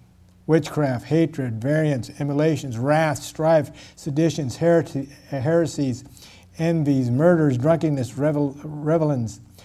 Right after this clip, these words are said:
and such alike, of which I tell you before, as I also have told you in times past, that they which do such things shall not inherit the kingdom of God. So we need to make sure we're, we stand clear of those things.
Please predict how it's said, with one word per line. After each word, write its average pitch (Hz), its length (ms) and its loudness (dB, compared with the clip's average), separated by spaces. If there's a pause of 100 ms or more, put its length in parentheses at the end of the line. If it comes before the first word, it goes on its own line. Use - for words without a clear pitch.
(240)
and 151 440 0
such 196 280 2
alike, 165 340 4 (200)
of 151 120 0
which 190 200 4
I 180 80 4
tell 180 220 4
you 175 100 6
before, 165 500 2 (280)
as 131 120 -6
I 143 100 2
also 151 280 2
have 131 200 -4
told 160 280 0
you 151 120 4
in 147 220 -4
times 151 340 -2
past, 147 380 0 (840)
that 139 240 -2
they 190 180 8
which 180 280 2
do 196 260 6
such 185 280 0
things 180 200 2
shall 135 160 0
not 151 300 2
inherit 151 560 -2
the - 80 -16
kingdom 147 380 -2
of 139 60 -4
God. 135 220 -2
So 156 120 4
we 196 100 10
need 220 200 8
to 156 140 4 (960)
make 175 160 0
sure 180 400 0
we're, 151 400 0
we 160 300 0
stand 196 480 4
clear 208 280 6
of 165 120 8
those 180 240 6
things. 165 400 -4